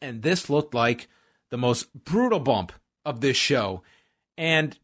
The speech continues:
instead of, like, being in shock and horror at this, Tony had to read a plug for the Countdown special on Saturday, which to me really negated, like, the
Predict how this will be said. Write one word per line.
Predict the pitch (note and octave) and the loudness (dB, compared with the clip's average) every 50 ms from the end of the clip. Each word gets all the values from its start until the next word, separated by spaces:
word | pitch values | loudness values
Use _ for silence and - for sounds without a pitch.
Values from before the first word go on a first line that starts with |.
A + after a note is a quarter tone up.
| _ _ _ _ _ _ _ - | _ _ _ _ _ _ _ -8
instead | - F3 E3 - - A3+ A#3 B3 | -6 -4 -4 -2 0 0 2 2
of, | B3+ G3+ F#3+ | 2 2 2
like, | G3 D#3+ - - - _ _ _ _ _ _ _ | 2 2 0 -2 -14 _ _ _ _ _ _ _
being | C#3 F#3 G#3 G3+ F3 | -4 0 2 2 2
in | D3 C3 | 2 0
shock | A#2 - - - E3 D3+ E3+ F#3 F3+ D3 | 0 0 2 2 4 4 4 2 2 0
and | B2+ A#2+ | -2 -2
horror | F#2+ - - G#3+ A#3 G#3+ E3+ C#3 B2 | -2 -4 0 2 2 4 4 4 2
at | A2+ - - | 0 -2 -2
this, | A#2+ A2+ G#2 - - - - _ | -2 -2 -2 -4 -8 -10 -20 _
Tony | - - - G#3 B3 C4+ B3+ | -12 -6 -4 -4 -2 0 0
had | A#3+ F#3+ | 0 2
to | - C#3+ | 2 0
read | B2+ B2 C#3 D#3+ F#3 F#3+ E3+ - | 2 4 4 6 6 4 4 4
a | B2 B2 | 0 -2
plug | - - - - D#3 D#3+ D#3+ D#3+ D3+ C3 - - | -2 -4 -6 -2 2 2 2 2 0 -4 -12 -12
for | - C3 | -10 -8
the | A#2 A#2+ | -8 -8
Countdown | - - - F3+ F#3 A3 A3+ A3+ E3 C#3 C3 B2 A#2+ | -6 -2 0 0 2 2 2 2 2 2 2 0 -2
special | - - C#3+ A2+ G2+ - - A#2+ G#2 - - | -2 -2 -2 -2 -2 -2 -2 -4 -4 -4 -4
on | C3+ C3 B2 | -4 -4 -4
Saturday, | - - - C3+ A2+ A#2 A2 G#2+ G2+ A2 G#2+ G#2+ G#2 G#2 - - - - _ _ _ - | -4 -2 0 2 2 2 2 0 0 0 0 0 0 -2 -6 -12 -20 -20 _ _ _ -4
which | C#3 D3+ D3 - - - | -4 -4 -4 -4 -10 -6
to | - F#3+ | -4 -2
me | A3 C4+ B3 | 0 2 0
really | F#3 D#3 E3 G#3+ B3 A#3 A3 F#3+ F3 | 0 0 0 0 0 0 0 0 2
negated, | D#3+ D#3 B2+ G#2+ - D#3+ E3 E3+ E3+ D#3 C#3+ A#2 | 0 0 -2 -2 -2 0 0 2 2 0 0 0
like, | C#3 C3+ A#2+ - | 0 -2 0 0
the | D3 D3 | -4 -4